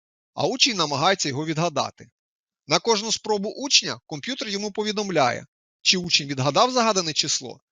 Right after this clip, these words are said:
чи число, яке назвав учень, більше за загадане, чи число, яке назвав учень, менше від загаданого. Складемо блок-схему даного алгоритму. Фігура термінатор, початок. Фігура дані. Комп'ютер загадав число.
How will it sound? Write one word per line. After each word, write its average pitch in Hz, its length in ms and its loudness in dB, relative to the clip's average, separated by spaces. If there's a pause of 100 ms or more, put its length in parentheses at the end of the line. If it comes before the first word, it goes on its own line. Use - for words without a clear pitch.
(300)
чи - 160 -2
число, 165 360 2
яке 147 220 0
назвав 135 400 -4
учень, 240 380 -4 (340)
більше 247 400 2
за 147 120 0
загадане, 117 560 -2 (300)
чи - 160 0
число, - 400 -2
яке 156 260 -4
назвав 135 400 -4
учень, 208 340 -4 (360)
менше 226 420 2
від 139 140 -6
загаданого. 113 680 -6 (680)
Складемо 175 440 0
блок-схему 185 520 -2
даного 143 380 0
алгоритму. 170 600 -4 (540)
Фігура 220 380 0
термінатор, 220 760 0 (240)
початок. 139 640 -2 (440)
Фігура 220 400 0
дані. 131 420 4 (420)
Комп'ютер 196 440 -4
загадав 170 380 2
число. 131 540 -4